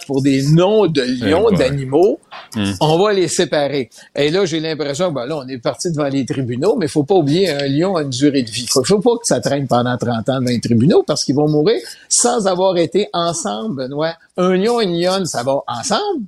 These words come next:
Speaker 2: Ben oui, il me semble.
Speaker 1: Me semble à moi.
Speaker 2: Il me semble, ouais,
Speaker 1: Ben, en
Speaker 2: ouais.
Speaker 1: tout cas, c'est, on, c'est, mais si toi, c'est correct, c'est juste Akbar, on veut pas. On veut changer de nom.
Speaker 2: Parfait.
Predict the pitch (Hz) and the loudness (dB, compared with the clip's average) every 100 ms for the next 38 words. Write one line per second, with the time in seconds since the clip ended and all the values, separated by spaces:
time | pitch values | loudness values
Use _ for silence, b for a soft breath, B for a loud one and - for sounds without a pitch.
0 | - 98 98 98 82 87 110 143 139 196 | -4 -2 -2 -2 -4 -6 -2 -2 0 0
1 | 208 160 131 143 170 156 104 190 95 78 | 0 2 2 2 0 0 -4 -4 -8 -8
2 | 95 139 151 - 147 - - 151 151 - | -2 0 0 0 0 -2 0 2 0 0
3 | 143 - 190 214 - - 233 262 240 226 | -6 0 0 2 -2 -4 0 0 0 -2
4 | 214 190 202 185 160 190 - 175 156 156 | 0 0 -2 -2 -4 -6 -6 -4 -4 -2
5 | 170 165 151 139 131 135 - - 131 120 | -2 -2 -4 -8 -8 -10 -12 -16 -12 -8
6 | 127 120 135 117 110 98 - _ _ _ | -6 -4 -6 -6 -8 -10 -14 _ _ _
7 | - 95 101 | -8 -8 -8